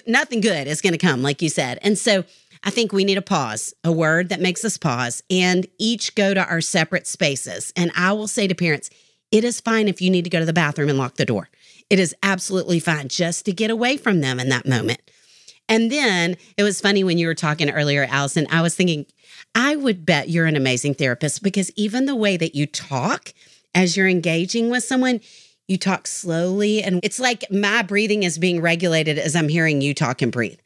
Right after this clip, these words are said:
And I think that's where we know we need to start is we've got to slow down with parents. And we've got to, we know, get their bodies calm back down so their blood vessels can dilate, the blood flow can shift back to the cortex,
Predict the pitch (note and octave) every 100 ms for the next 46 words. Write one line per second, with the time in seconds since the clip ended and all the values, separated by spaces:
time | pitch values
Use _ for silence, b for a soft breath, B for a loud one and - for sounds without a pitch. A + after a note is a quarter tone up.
0 | B B B B A3+ B3 C4 C#4 C4+ C4
1 | B3+ - D4 C#4+ C#4+ C#4+ C#4+ C#4+ D4+ D#4
2 | D#4 - - B3 D#4+ G4+ D#3 - - G3+
3 | A3 G#3 G#3 G#3 - - A3 G3 G3 -
4 | G#3 - G3+ F#3+ D#3+ D3 C3 C3+ _ -
5 | D#3+ - C3 A2+ - D#3 E3 D#3+ E3 C#3+
6 | E3 - F3 C#3 C3+ E3+ E3+ G3 A#2 A#2+
7 | B B B - F3+ A3 F#3+ G3 F#3 F#3
8 | - E3 D#3 E3+ E3+ F3 D3+ C3 B2+ -
9 | C3+ B2+ C#3 D3 G3 F#3+ G#3 - G#3+ F3+
10 | E3 E3+ F3 E3+ C#3 D#3+ D#3 - F#3 F3
11 | F3 - E3 E3 - C#3+ C#3+ - D#3+ D#3
12 | G3+ E3 F3 C#3+ -